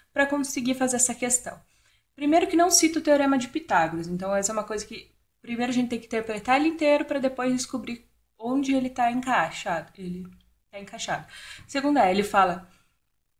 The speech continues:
de uma pirâmide regular, que isso é interessante saber o que é uma pirâmide regular. Ele fala que os lados são triângulos isósceles, precisamos descobrir também o que, que são triângulos isósceles congruentes.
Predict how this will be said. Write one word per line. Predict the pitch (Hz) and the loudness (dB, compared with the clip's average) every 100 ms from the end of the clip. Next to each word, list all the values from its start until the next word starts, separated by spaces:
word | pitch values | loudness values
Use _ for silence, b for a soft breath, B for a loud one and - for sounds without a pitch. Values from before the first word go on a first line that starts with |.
| _ | _
de | 208 196 214 208 190 190 | -12 -6 0 2 2 4
uma | 226 | 2
pirâmide | 226 233 220 214 190 196 185 185 - _ | 4 4 4 4 0 -2 -2 -6 -18 _
regular, | - 190 214 220 196 185 269 - _ | -8 -4 -2 4 6 6 4 -2 _
que | - | -4
isso | 185 180 185 | 0 0 0
é | |
interessante | 185 185 185 196 214 | -2 -4 -4 -4 -4
saber | - 196 190 | -4 -2 -2
o | 190 | -4
que | - 233 | -2 2
é | 190 | 2
uma | 190 | 0
pirâmide | 185 185 180 180 180 | -2 -2 -2 -4 -2
regular. | 175 180 180 165 185 185 B B B - | -4 -4 -4 -2 -4 -8 B B B -8
Ele | 214 | -4
fala | 220 233 226 220 | 0 2 4 2
que | - 240 | -2 -4
os | 220 | -2
lados | 226 220 220 - | 4 6 6 0
são | 220 | -4
triângulos | 214 208 202 196 196 | -2 -2 0 -2 -2
isósceles, | 240 196 190 214 - 226 - | -2 2 4 4 2 -4 -6
precisamos | 196 180 190 190 | -8 -6 -4 -6
descobrir | 185 190 - - 196 185 190 185 | -6 -4 -4 -4 -4 -2 -4 -8
também | - 190 185 | -8 -6 -4
o | 190 | -6
que, | 202 | -10
que | 196 | -4
são | - 208 | -4 -2
triângulos | 196 208 196 196 196 190 | -4 -2 -2 0 0 -2
isósceles | 196 180 180 185 185 180 | -4 -2 0 0 -2 -4
congruentes. | - - 196 196 180 170 170 196 262 - | -8 -6 -2 0 0 -2 -4 -6 -6 -8